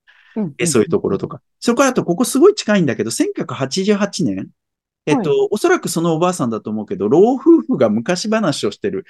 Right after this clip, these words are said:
Speaker 2: 馴れ初めについて話してるみたいなシーケンスが出てくるんですよね。
Speaker 1: うん、うん、うん。
Speaker 2: で、この、すごい近い数年間で行われてる人たちは全部同じ人なのかどうかがちょっとよくわからない。
Speaker 1: あー。
Speaker 2: みたいなところはある。
Speaker 1: 確かに。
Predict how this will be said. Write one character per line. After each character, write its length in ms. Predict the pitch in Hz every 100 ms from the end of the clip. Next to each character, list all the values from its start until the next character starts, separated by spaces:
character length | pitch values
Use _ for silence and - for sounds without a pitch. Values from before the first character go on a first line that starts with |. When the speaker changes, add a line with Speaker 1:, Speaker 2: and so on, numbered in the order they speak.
| _
Speaker 2:
馴 140 | 156 156
れ 80 |
初 140 | 202 254
め 120 | 240
に 140 | 240
つ 100 | 226
い 80 | 240
て 60 | 123
話 280 | 117 113 -
し 20 |
て 100 | 107
る 60 |
み 120 | 104 101
た 80 |
い 20 | 98
な 80 |
シ 160 | 98 113
ー 80 | 104
ケ 80 | 101
ン 60 |
ス 140 | 90 98
が 60 |
出 120 | 90
て 80 | 90
く 140 | - 104
る 60 |
ん 60 | 90
で 60 |
す 140 | 90 -
よ 60 |
ね。 160 | 90 92 _ _ _
Speaker 1:
う 60 | 190
ん、 60 |
う 40 | 185
ん、 20 |
う 40 |
ん。 220 | 156 151 165
Speaker 2:
で、 100 | 160
こ 160 | 269
の、 400 | 320 453 254 - _ _ _
す 160 | - 285
ご 100 | 392
い 80 |
近 300 | - - 285
い 180 | 151 120
数 340 | - - 214 220
年 300 | 226 214 185
間 360 | - 117 101
で 120 | 98 107
行 240 | 107 131
わ 240 | 131 135
れ 100 | 131
て 140 | 131 131
る 160 | 131
人 200 | 127 -
た 140 | 139 117
ち 100 | -
は 60 |
全 240 | 101 220 302
部 80 | 123
同 140 | 123 160
じ 120 | 165
人 220 | 160 190
な 140 | 165 117
の 100 | 104
か 100 | 101
ど 180 | 123
う 40 | 117
か 100 | 95
が 100 | 98
ち 100 | -
ょ 20 |
っ 80 | 165
と 80 | 120
よ 120 | 113
く 80 | 101
わ 140 | 95
か 120 | -
ら 100 | 110
な 200 | 107 92
い。 160 | 90 90 - _ _ - - -
Speaker 1:
あ 1200 | 202 196 180 180 170 175 170 165 165 165 160 165
ー。 120 | - _ _
Speaker 2:
み 180 | 147 135
た 100 | 104
い 40 |
な 60 | 98
と 100 | 131
こ 80 | 190
ろ 120 | 113
は 60 |
あ 40 | 80
る。 160 | - - _ _ _
Speaker 1:
確 240 | 233 214 -
か 140 | 190
に。 240 | 165 151